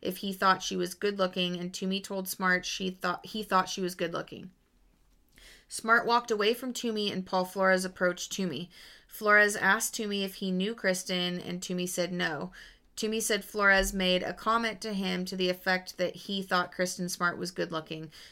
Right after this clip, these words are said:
Toomey said he thought the impression from Flores was that Flores was interested in Smart and was going to talk to Smart. Paul Flores has told investigators in his interviews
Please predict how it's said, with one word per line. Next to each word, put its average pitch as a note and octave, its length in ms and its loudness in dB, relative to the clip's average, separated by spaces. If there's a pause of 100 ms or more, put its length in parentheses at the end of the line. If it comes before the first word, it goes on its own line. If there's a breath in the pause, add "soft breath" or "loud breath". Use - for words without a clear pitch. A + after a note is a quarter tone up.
(120)
Toomey G3+ 280 -2
said F#3+ 260 2
he F#3 160 -2
thought F3+ 260 2
the F3+ 120 -2
impression F3+ 480 -2
from E3+ 180 -6
Flores G3 480 2
was F3+ 160 -4
that F3 180 -4
Flores F3+ 360 4
was E3 200 -6
interested A#3 520 -2
in G#3 80 -6
Smart F#3 360 2
and F3+ 80 -8
was F3+ 120 -6
going F3 460 -6
to - 120 -12
talk E3 300 -4
to - 80 -12
Smart. D#3+ 340 -6 (840 loud breath)
Paul A#3 200 6
Flores A3 540 6
has G3 180 -2
told G3 240 -2
investigators F3+ 840 2
in F3 140 -4
his F3 220 -4
interviews F#3 600 -2